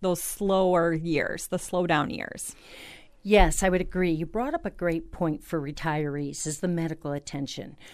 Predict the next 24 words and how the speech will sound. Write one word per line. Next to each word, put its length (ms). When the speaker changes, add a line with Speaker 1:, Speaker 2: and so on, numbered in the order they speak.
Speaker 2:
One 320
of 140
the 100
things 360
that 120
we 280
have 480
been 180
adamant 600
about 480
in 140
our 360
own 320
life, 480
my 140
husband 420
and 100
I, 200
is 220
maintaining 840
a 100
solid 560
base 300
camp. 460